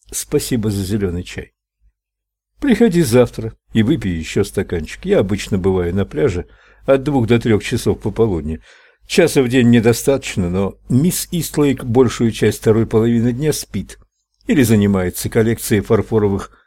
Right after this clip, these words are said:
статуэток и, разумеется, никогда не пропускает опру.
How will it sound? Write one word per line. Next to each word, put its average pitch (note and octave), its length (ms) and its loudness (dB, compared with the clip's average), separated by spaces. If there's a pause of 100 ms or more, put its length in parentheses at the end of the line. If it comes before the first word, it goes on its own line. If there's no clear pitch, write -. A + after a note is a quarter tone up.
(100)
статуэток B2 800 0 (540)
и, D#3 60 4
разумеется, B2+ 640 4
никогда G#2 480 -2
не E2 80 -6
пропускает A2+ 720 -2
опру. F2+ 640 -2